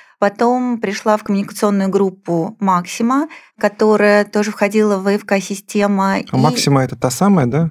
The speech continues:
Speaker 1: Да, это та самая
Speaker 2: Мгм.
Speaker 1: «Максима». Соответственно, это, э, мэтры рекламы российской: Евстафьев, Янковский, Панов, Федутинов.
Speaker 2: Какие фамилии?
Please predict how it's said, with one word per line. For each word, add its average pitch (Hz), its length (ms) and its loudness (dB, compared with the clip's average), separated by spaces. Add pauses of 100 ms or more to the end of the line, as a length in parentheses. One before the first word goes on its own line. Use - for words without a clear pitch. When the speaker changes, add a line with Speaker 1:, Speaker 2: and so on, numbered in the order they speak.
Speaker 1:
Да, 247 320 0
это 240 140 -2
та 226 100 2
самая 226 400 0
Speaker 2:
Мгм. 208 120 -2
Speaker 1:
«Максима». 226 760 0 (260)
Соответственно, 185 920 -4
это, 180 500 -2 (300)
э, 185 220 -2
мэтры 185 560 0
рекламы 180 680 0 (300)
российской: 180 720 -6
Евстафьев, 196 840 -4
Янковский, 196 640 -2
Панов, 208 380 0
Федутинов. 196 680 -4 (220)
Speaker 2:
Какие - 260 -4
фамилии? 113 440 0